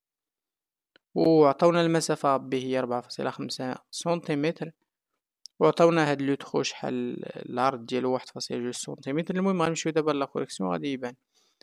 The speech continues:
السؤال الاول، لوند كي سو بروباج ايتيل ترانسفيرسال او لونجيتيدينال؟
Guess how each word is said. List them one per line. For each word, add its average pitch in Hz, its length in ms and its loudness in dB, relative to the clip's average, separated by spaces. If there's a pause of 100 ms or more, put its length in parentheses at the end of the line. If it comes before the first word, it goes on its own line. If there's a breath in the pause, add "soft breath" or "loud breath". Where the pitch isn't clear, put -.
(160 soft breath)
السؤال 180 260 2
الاول، 196 440 6 (680)
لوند 202 320 6
كي - 140 -2
سو 170 160 2
بروباج 143 800 4 (260)
ايتيل 147 280 -4
ترانسفيرسال 151 840 0
او 180 80 4
لونجيتيدينال؟ 135 920 0